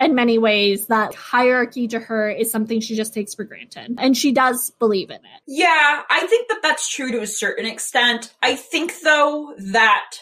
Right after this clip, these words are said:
Speaker 2: the place where it didn't go far enough for me in this book, at least, and maybe it will in the next book, is the fact that, so Anne's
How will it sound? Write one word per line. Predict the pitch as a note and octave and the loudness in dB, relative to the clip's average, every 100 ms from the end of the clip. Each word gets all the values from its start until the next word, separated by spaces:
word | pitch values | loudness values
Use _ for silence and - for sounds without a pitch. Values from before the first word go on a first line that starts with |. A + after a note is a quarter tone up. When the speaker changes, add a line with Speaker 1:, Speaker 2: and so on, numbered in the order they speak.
| - | -4
Speaker 2:
the | A3+ C4 | 0 0
place | C4 C4 - | 2 0 0
where | D4 | -2
it | G3+ | 0
didn't | G#3+ G#3+ | -2 -2
go | G#3 | -6
far | G3+ G3+ G3 F#3+ | -4 0 0 0
enough | F#3+ - | -4 -6
for | A3+ G3+ | -6 -4
me | A3 G#3 | -6 -6
in | G3+ | -8
this | F#3 F#3 | -8 -8
book, | - A#3+ | -6 -2
at | A#3+ - | -2 0
least, | A3+ A#3 | -2 -2
and | G3+ | -4
maybe | F#3+ F#3 F3+ | -2 0 -2
it | F3 | 0
will | E3+ E3+ | -2 -2
in | |
the | E3+ | -4
next | D3 - - - | -8 -10 -10 -2
book, | G3+ G3+ | -2 0
is | A3 G3+ | -4 -2
the | G3 | -2
fact | A3 G3 - | 0 0 0
that, | G3 F#3 - | 0 0 0
so | B3 A#3 | 2 4
Anne's | B3 D4+ E4+ | 6 4 2